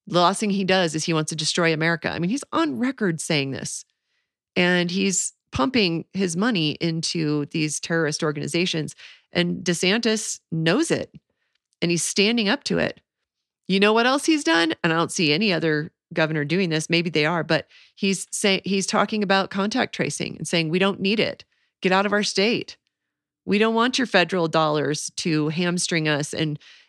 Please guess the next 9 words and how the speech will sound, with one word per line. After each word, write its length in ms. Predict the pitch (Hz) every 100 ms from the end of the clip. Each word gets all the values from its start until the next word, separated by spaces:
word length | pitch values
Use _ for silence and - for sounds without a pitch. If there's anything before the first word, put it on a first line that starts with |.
| -
and 200 | 170 175
make 220 | 175 -
all 180 | 175 190
of 100 | 185
our 240 | 180 165
churches 560 | 151 - 208 202 180 156
and 180 | 156 160
schools 560 | - 220 202 180 160
and 260 | 156 156 156